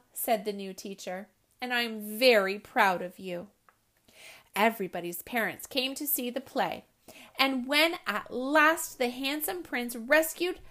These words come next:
the lovely Princess Tiggy from the wicked pirates, they all clapped. Tiggy's mother and father clapped loudest of all. They were so proud of their little daughter.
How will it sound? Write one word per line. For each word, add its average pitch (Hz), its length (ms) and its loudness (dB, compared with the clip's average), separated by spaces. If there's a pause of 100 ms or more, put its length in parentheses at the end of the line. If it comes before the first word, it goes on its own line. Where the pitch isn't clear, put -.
(180)
the 294 120 2
lovely 320 580 4
Princess 330 560 0
Tiggy 220 380 -4
from 247 340 -2
the 269 120 4
wicked 311 540 -2
pirates, 214 560 2 (420)
they 311 360 6
all 269 320 8
clapped. - 760 -4 (600)
Tiggy's 254 480 -2
mother 214 380 0
and 247 240 -6
father 196 460 0
clapped 233 520 4 (140)
loudest 247 840 6
of 233 160 -2
all. 240 460 2 (540)
They 262 120 6
were 254 160 2
so 269 680 6
proud 190 720 2
of 196 360 4
their 220 200 0
little 208 420 -4
daughter. 196 640 -6